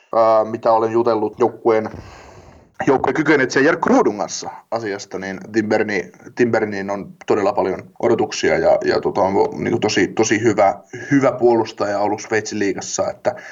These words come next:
että tota, ja muutenkin täksi kaudeksi oli semmoinen suunnitelma, että, että jahka Sveitsissä kausi päättyy, niin hän tekee sopimuksen N H L ja tulee katteleen ilmapiiriä sitten Pohjois-Amerikkaan A H L taikka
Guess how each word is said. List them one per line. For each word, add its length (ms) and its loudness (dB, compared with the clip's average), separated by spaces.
että 260 -6
tota, 440 0
ja 160 4
muutenkin 360 4
täksi 200 0
kaudeksi 340 -2
oli 80 -2
semmoinen 260 -6
suunnitelma, 540 -2
että, 260 -2
että 280 -6
jahka 280 -2
Sveitsissä 520 0
kausi 260 0
päättyy, 460 -2
niin 180 -8
hän 220 -4
tekee 240 -2
sopimuksen 640 0
N 140 0
H 80 -4
L 380 4
ja 80 -2
tulee 320 2
katteleen 420 -2
ilmapiiriä 600 -2
sitten 260 -20
Pohjois-Amerikkaan 640 -2
A 100 2
H 100 -2
L 320 0
taikka 340 -6